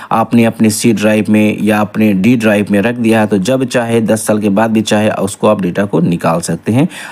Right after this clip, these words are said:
अगर ड्राइव जो है आपका क्रैश नहीं किया हो तो। सेकेंडरी मेमोरी को अलग से जोड़ा जाता है। प्राइमरी, अ, मेमोरी की अपेक्षा इसकी गति कम होती है, लेकिन इसकी स्टोरेज क्षमता प्राइमरी मेमोरी से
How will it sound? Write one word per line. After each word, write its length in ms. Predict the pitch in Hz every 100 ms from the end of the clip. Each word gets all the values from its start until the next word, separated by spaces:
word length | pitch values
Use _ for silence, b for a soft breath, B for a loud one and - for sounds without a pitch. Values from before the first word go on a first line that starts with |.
| -
अगर 220 | 139 156
ड्राइव 380 | 110 107 113 120
जो 160 | 107
है 60 | 104
आपका 240 | 90 -
क्रैश 640 | 127 - 98 101 123 -
नहीं 220 | 104 98 92
किया 220 | - 87
हो 120 | 82
तो। 220 | - 76 - B B B B B
सेकेंडरी 420 | - 147 180 190
मेमोरी 380 | 180 165 156 156
को 100 | 156
अलग 320 | - 110 123
से 140 | -
जोड़ा 260 | 120 123 127
जाता 300 | 117 117 120
है। 160 | 117 107
प्राइमरी, 800 | - - 127 127 139 151 151 - B B B B -
अ, 220 | 117 120
मेमोरी 400 | 120 135 143 147
की 240 | 147 143 -
अपेक्षा 480 | 127 - 117 - 131
इसकी 240 | 113 -
गति 280 | 104 107 117
कम 220 | - 127
होती 300 | 131 117 117
है, 100 | 113
लेकिन 320 | 107 139 147
इसकी 220 | 127 - 131
स्टोरेज 360 | - 120 120
क्षमता 400 | 120 104 98 139
प्राइमरी 460 | 139 98 92 107 107
मेमोरी 320 | 101 98 120
से 180 | 139